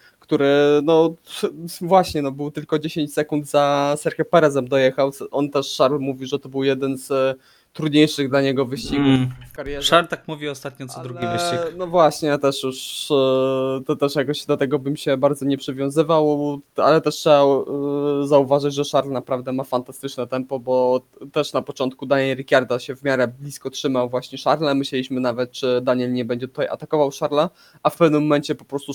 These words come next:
Speaker 1: Charles odjechał,
Speaker 2: Mhm.
Speaker 1: e, od Daniela, także,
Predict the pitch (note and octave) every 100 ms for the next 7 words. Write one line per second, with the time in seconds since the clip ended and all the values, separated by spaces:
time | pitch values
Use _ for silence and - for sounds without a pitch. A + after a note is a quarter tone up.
0 | - C3 - C#3 C#3+ B2 G#2 A2 _ _
1 | _ _ - D3 B2 B2 B2 B2 - C3
2 | C#3 C3 C3+ C3 C3 B2+ B2+ C3 C3 B2+
3 | B2+